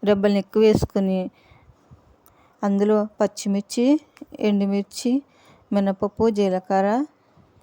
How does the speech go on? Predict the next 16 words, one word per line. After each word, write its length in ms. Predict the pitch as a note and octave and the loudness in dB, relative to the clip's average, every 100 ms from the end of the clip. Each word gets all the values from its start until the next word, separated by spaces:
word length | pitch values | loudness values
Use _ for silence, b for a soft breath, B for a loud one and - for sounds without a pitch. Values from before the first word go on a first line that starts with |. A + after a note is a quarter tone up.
| _ | _
కరివేపాకు 580 | A3 F#3+ F#3+ G3+ G3 A3+ | -2 0 0 -2 -4 -2
వేసుకుని 460 | A3 G3 - - A3 | 0 0 -2 -4 -2
బాగా 460 | G3 F3+ F3 G3+ | 0 0 0 -2
వేగనివ్వాలి. 640 | G3+ F3+ F3+ F3 F3 E3+ E3+ b b b b | 0 -2 -2 -4 -2 -4 -6 b b b b
బాగా 340 | G#3 G3 F#3+ G#3+ | -2 0 2 2
వేగిన 340 | G#3 G3 G3+ | 2 0 -2
తర్వాత, 480 | G3 G3 F#3+ F3+ F#3 - b b b b _ _ _ _ - - | -2 -2 -2 -6 -8 -12 b b b b _ _ _ _ -8 -4
ఆ, 60 | - _ _ D#4+ | -4 _ _ -2
ఒక 200 | D#4+ A#3 | 0 2
ఉల్లిపాయ 520 | G3+ G3+ A3 G#3+ G3+ | 2 2 0 0 0
చిన్న 320 | - A3 G3+ | -2 -2 0
ముక్కలుగా 580 | G3+ G3+ - G3+ G3 G#3+ | -2 -6 -4 -2 0 0
తరిగి 460 | G#3+ F#3 F3+ F3+ - - | 0 -2 -2 -6 -8 -4
వేసుకుని 640 | G3 F#3+ - - F#3 F3+ | -2 -2 -6 -8 -8 -6
బాగా 460 | F#3+ F#3+ F#3 F#3 G3+ | -6 -2 0 0 0
వేపుకోవాలి. 800 | G3+ F#3 - - F3+ E3+ F3 | 0 -4 -6 -6 -4 -2 -4